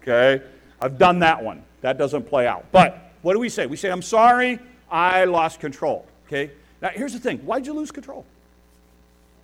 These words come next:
See, that, you gotta analyze that a little bit. You gotta step back and figure that out, 'cause that's an important piece of this thing. Um, and oftentimes what happens is we start going, "Well, you know what? I wouldn't have lost control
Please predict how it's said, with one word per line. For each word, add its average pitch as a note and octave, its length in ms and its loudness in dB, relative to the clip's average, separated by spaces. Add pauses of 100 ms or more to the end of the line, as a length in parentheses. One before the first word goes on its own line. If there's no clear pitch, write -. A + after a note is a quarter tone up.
(840)
See, C#4 140 -4
that, B3 240 -4
you C#4 160 -8
gotta C#4 200 2
analyze A3+ 360 0
that F3 80 0
a - 20 0
little B2+ 140 -4
bit. G#2 160 -14 (100)
You F#3+ 80 -8
gotta C4 160 0
step G#3+ 340 -8
back G#3 200 -4
and F#3+ 120 -8
figure F3 220 -8
that E3 160 -10
out, A#3 200 -16 (800)
'cause G#3 140 -10
that's G#3 200 -8
an G3+ 60 -6
important F3+ 460 -8
piece G#3 220 -16
of C3+ 100 -12
this G#2+ 140 -16
thing. - 160 -20 (880)
Um, C3+ 420 -8 (640)
and E3 80 -6
oftentimes G#3 580 -4
what D#3+ 140 -6
happens G#3 500 -8
is C#3 300 -6 (340)
we G3 160 -6
start G#3+ 300 -4
going, E3 340 -4
"Well, E3+ 160 -4
you F#3 120 -6
know F#3 100 -8
what? F#3+ 320 -6 (100)
I F3 120 0
wouldn't B3 240 -2
have F#3+ 80 -4
lost G3+ 260 -2
control D#3 720 -4